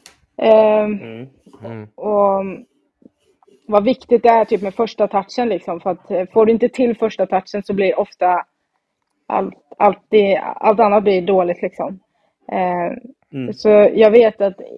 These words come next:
Speaker 1: inte, första träningen var, då var det liksom så här: "Nej, jag kommer, alltså, nej, jag kommer inte komma hit igen." Jag, jag var sämst, liksom, det går inte. Men sen efter ett tag så blev jag ju bättre,
Speaker 2: Mm.
Speaker 1: liksom.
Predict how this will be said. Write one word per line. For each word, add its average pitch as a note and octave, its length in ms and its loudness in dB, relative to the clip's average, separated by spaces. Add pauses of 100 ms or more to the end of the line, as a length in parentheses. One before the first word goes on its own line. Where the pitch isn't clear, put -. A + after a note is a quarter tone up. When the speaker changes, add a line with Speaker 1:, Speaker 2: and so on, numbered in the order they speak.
Speaker 1:
inte, B3+ 480 -2
första B3+ 340 2
träningen F#3+ 500 -2
var, F#3 240 -2
då G3+ 240 -6
var F#3+ 160 -2
det F3+ 60 -4
liksom F3 240 -12
så F3+ 120 -10
här: E3+ 60 -6
"Nej, F3 360 -10
jag F#3+ 160 -6
kommer, F3 380 -6 (160)
alltså, F#3+ 360 -4
nej, F3 220 -4
jag - 100 -6
kommer F3 180 -6
inte - 120 -12
komma F3 180 -12
hit E3+ 180 -8
igen." - 260 -8
Jag, - 160 0 (1000)
jag G#3 100 0
var F#3 80 2
sämst, F3 360 -4
liksom, - 220 -6
det F#3 100 0
går F3 160 2
inte. F3+ 200 -6 (380)
Men G#3 140 2
sen A#3 200 2
efter A3+ 220 0
ett A#3 140 2
tag B3 280 2
så A3+ 100 -8
blev G#3 120 0
jag G3 60 0
ju F#3+ 60 0
bättre, G3 380 -4
Speaker 2:
Mm. A3+ 120 0
Speaker 1:
liksom. F#3 300 -10